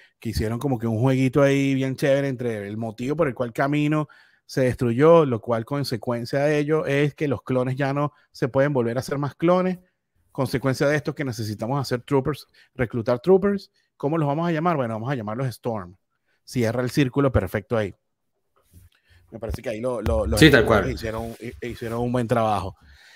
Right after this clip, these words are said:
Speaker 1: Eh, de esta, de este tema de Echo yéndose con Rex, ahí lo que obviamente nos pega un poquito más es la reacción de Omega, ¿no?
Speaker 2: Sí, Omega, Omega se sintió bastante
Speaker 1: Omega no lo tomó muy bien.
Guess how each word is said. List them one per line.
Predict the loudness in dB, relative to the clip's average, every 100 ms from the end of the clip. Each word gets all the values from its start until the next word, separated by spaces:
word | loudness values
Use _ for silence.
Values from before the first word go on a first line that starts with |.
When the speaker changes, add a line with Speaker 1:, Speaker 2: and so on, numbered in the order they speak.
| _ -4
Speaker 1:
Eh, | 0 2 0
de | 2 2
esta, | 2 4 2 4
de | 2
este | 2 -2
tema | 0 2 4
de | 4 4
Echo | 4 2
yéndose | 2 2 0
con | -2 -2
Rex, | 0 0 -2
ahí | -4 -2
lo | -6
que | -4
obviamente | -2 -2 -2 -4 -4
nos | -4 -2
pega | -2 -2
un | -2
poquito | -2 -2 -2
más | -2
es | -2 0
la | 0 0
reacción | 0 -2 -6 -6 -2
de | 0 2
Omega, | 0 -2 -2
¿no? | -6 -10 _ _ _ _ -20 -10
Speaker 2:
Sí, | 2 4
Omega, | 4 2 0 0
Omega | 0 2 2
se | 0
sintió | 0 -2 0 0
bastante | 0 0 0 2 2 2 0 0
Speaker 1:
Omega | -2 -2 -2
no | -2
lo | -4
tomó | -4 -4
muy | -4
bien. | -4 -4 -8 -16